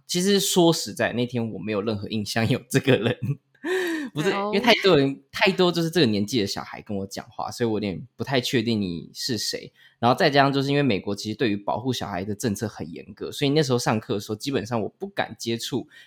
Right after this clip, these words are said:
Speaker 1: 任何的小孩子，肢体接触尤其是，然后也不敢跟他们讲说，“哎，有之后约啊”，或者是，啊，听起来怪怪的，之后，
Speaker 2: 哦。<laughs>
Speaker 1: 之后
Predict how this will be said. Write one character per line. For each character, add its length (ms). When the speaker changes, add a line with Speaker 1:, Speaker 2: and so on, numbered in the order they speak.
Speaker 1:
任 180
何 180
的 160
小 200
孩 220
子， 240
肢 160
体 160
接 180
触 160
尤 160
其 220
是， 260
然 160
后 200
也 100
不 100
敢 140
跟 80
他 100
们 80
讲 180
说 120
，“哎， 80
有 300
之 180
后 80
约 240
啊”， 180
或 140
者 20
是， 260
啊， 120
听 180
起 40
来 60
怪 140
怪 60
的， 80
之 240
后， 180
Speaker 2:
哦。 100
<laughs> 160
Speaker 1:
之 140
后 200